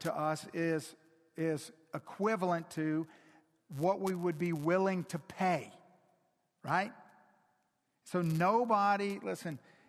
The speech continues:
I've spent a lot of time in the I C U, not as much as some people in this room, but I've spent a lot of time in the I C U.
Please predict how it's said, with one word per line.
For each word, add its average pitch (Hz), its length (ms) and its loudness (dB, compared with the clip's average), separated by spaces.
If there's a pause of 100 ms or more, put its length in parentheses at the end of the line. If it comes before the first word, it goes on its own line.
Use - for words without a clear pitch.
(160)
I've 160 220 2
spent 190 280 0
a 180 80 6
lot 180 300 4
of 185 80 -4
time 185 320 0
in 185 100 0
the 180 160 -2
I 180 200 0
C 180 180 -6
U, 175 300 0
not 160 260 2
as 143 180 -6
much 170 300 -2
as 160 100 -6
some 170 320 -4
people 151 360 -4
in 143 100 -2
this 143 240 -6
room, 147 240 -4
but 147 140 2
I've 147 160 0
spent 151 240 -4
a 151 40 0
lot 151 300 2
of 151 80 -8
time 156 280 0
in 151 60 -4
the 151 140 -4
I 151 160 -2
C 151 180 -6
U. 147 280 -2